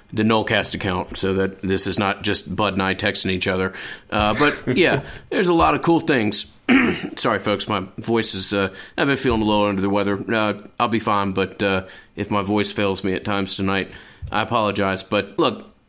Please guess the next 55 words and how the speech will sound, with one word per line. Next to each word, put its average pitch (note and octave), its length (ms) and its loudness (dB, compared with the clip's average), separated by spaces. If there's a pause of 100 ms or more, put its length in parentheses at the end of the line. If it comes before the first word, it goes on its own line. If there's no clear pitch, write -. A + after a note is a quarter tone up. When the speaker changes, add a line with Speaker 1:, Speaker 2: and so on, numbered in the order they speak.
Speaker 1:
you C#3+ 80 0
know, B2+ 320 0
I C#3+ 80 2
think C#3+ 200 0
Florida C#3 260 0
State C3 240 2
in A#2 100 2
general G#2+ 340 2
could, G2+ 260 -4 (180)
could A#2 160 -2
do A2+ 160 2
social G#2 440 0
a - 40 2
little G2 160 2
bit F#2+ 180 -2
better, F#2+ 300 0
and F#2 300 -2
that G2 200 -2
was, F#2 240 -2
uh, F#2 300 0 (540)
that G2+ 140 0
was F#2+ 140 -2
only G2 500 0 (300)
only A2+ 380 2
driven A2 480 2
or, G2+ 260 0
or G2+ 120 0
reinforced G#2 600 0
a G2+ 40 -2
little G2 180 0
bit F2+ 140 -2
more F#2 220 0
by F2 180 -2
what F2+ 160 0
I F2 80 -2
saw F2 260 -2
out F#2 180 -4
there D#2+ 120 -4
on D2+ 100 -6
signing A1+ 300 -8
day. - 160 -6 (240)
Speaker 2:
So, C#3+ 380 2
I B2+ 100 4
do C#3 160 -2
think F#3 200 0
that C3 160 0
they B2+ 180 4
are A2 120 2
still C3+ 720 2
in A#2+ 120 2
the A2+ 80 2
market A#2+ 400 2
for A2 160 -4
one A2+ 360 0
receiver. A2+ 560 -4